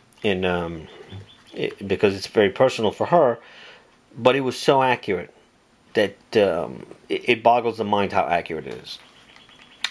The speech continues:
So draw these pivotal moments, or draw a point in time that, uh, that comes to mind. And probably when you're watching this video right now, that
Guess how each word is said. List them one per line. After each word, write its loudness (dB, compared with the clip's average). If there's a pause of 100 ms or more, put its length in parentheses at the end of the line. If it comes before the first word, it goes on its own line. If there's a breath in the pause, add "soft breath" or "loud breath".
(100)
So 0 (180)
draw 4 (1500 soft breath)
these 0
pivotal 4
moments, 0
or 4
draw 2
a 2 (220)
point 0
in -4
time -2 (720 soft breath)
that, 0
uh, -6 (380)
that 0
comes 0
to 0
mind. 2
And 0
probably 4
when -2
you're 0
watching 0
this -14
video 2
right 0
now, 0 (400 loud breath)
that 2